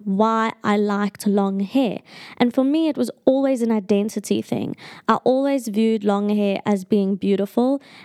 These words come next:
and because I always had it, it became a part of my identity. And I just thought, "I, what would I be without long hair? Who would I be?" I feel like it just made me,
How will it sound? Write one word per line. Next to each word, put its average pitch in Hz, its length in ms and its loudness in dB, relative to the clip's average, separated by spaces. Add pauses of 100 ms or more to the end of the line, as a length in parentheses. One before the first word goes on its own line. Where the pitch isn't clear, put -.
(160)
and 214 400 0 (380)
because 247 340 2
I 233 140 2
always 214 380 0
had 226 280 0
it, 196 240 -2 (100)
it 226 140 0
became 240 400 0
a 214 40 -4
part 202 260 0
of 202 60 -6
my 196 160 2
identity. 196 760 -2 (480)
And 220 180 2
I 226 100 0
just 254 280 -4
thought, 226 420 0 (600)
"I, - 180 -8 (140)
what 240 260 2
would 277 260 2
I 240 140 2
be 220 400 0
without 190 400 -2
long 170 220 -2
hair? 190 240 -2
Who 233 240 2
would 247 120 0
I 208 120 -2
be?" 220 360 0
I 190 80 0
feel 214 420 0 (720)
like 220 220 0
it 208 80 -6
just - 220 -4
made 202 760 0 (380)
me, 208 640 0